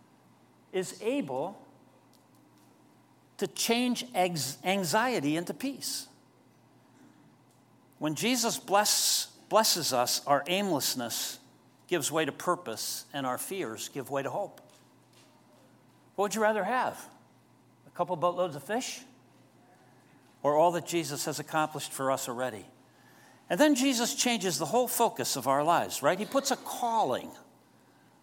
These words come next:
on our lives. He says, "You know what? You're not gonna just be a fisherman anymore. You're gonna, you're gonna catch people. You're gonna become a servant leader. You're gonna become an influencer for the kingdom of God.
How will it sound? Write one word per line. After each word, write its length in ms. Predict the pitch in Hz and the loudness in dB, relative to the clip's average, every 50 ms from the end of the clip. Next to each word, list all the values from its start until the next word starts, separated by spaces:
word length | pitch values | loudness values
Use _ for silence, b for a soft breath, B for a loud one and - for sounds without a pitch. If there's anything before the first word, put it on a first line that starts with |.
| b - | b -2
on 140 | 156 160 165 | 2 4 4
our 120 | 160 160 | 4 4
lives. 280 | 156 160 151 123 110 - | 6 6 4 4 4 0
He 60 | 160 | 0
says, 260 | 147 - 202 180 156 | 0 2 2 2 0
"You 60 | 202 214 | 2 2
know 80 | 233 | 2
what? 200 | 233 240 208 - | 2 2 0 -2
You're 120 | 185 214 254 | -2 0 2
not 400 | 285 302 294 247 - - - - | 2 2 2 0 -2 -6 -8 -4
gonna 200 | 208 214 196 175 | -2 -2 -2 -2
just 380 | 135 - 180 190 - - - | -2 -2 0 0 0 0 0
be 80 | - 180 | 0 0
a 80 | 160 | 0
fisherman 480 | - - 196 190 - - 151 131 123 123 | 0 0 -2 -4 -2 -2 -4 -4 -4 -4
anymore. 380 | 127 131 131 123 123 131 139 135 B B B B B B | -4 -4 -4 -2 -2 -2 -2 -4 B B B B B B
You're 220 | - 135 190 262 277 | -6 -2 0 0 0
gonna, 360 | 311 302 311 302 285 254 - - - - - - - - - - - | 0 0 0 0 0 -2 -4 -8 -16 -20 -20 -20 -20 -20 -20 -12 -6
you're 80 | 170 208 | -4 -4
gonna 120 | 247 226 | -4 -4
catch 380 | - - - 226 208 - - - | -6 -6 -4 -6 -4 -6 -8 -10
people. 420 | - 233 220 - - - - - - - - - - - B B B B B B B | -8 -10 -10 -10 -10 -16 -18 -18 -20 -20 -20 -20 -20 -20 B B B B B B B
You're 260 | B 147 151 247 277 | B -4 0 0 0
gonna 180 | 285 320 311 330 | 2 0 0 0
become 400 | 254 294 277 - - 233 - 202 | 0 -2 -4 -4 -4 -4 -4 -2
a 40 | 175 | -2
servant 800 | - - - - - - 233 233 247 226 170 135 135 123 107 - - - - - - _ _ - | -2 0 0 0 0 0 0 0 -2 -4 -6 -8 -8 -8 -10 -12 -16 -20 -20 -20 -20 _ _ -14
leader. 520 | 120 131 185 226 226 151 113 - - - - - - _ _ - - - _ B B B B B B B B B | -8 -6 -4 -4 -4 -6 -8 -10 -12 -16 -20 -20 -20 _ _ -20 -20 -20 _ B B B B B B B B B
You're 160 | B 214 330 | B 0 2
gonna 160 | 359 370 359 339 | 2 2 2 0
become 320 | 320 - - 285 285 254 | -2 0 2 2 4 4
an 240 | 226 175 - - - | 2 0 -4 -8 -4
influencer 1000 | - 226 285 320 311 294 311 - - 190 180 156 143 135 123 - - 143 127 107 | 0 2 2 4 4 2 0 -2 -4 -2 0 0 0 0 -2 -4 -4 -6 -6 -6
for 160 | - - 151 | -6 -8 -6
the 80 | 127 143 | -8 -8
kingdom 400 | - - 214 220 214 208 190 165 | -8 -8 -8 -8 -8 -8 -8 -8
of 100 | 147 - | -8 -6
God. 160 | - 233 240 | -6 -8 -8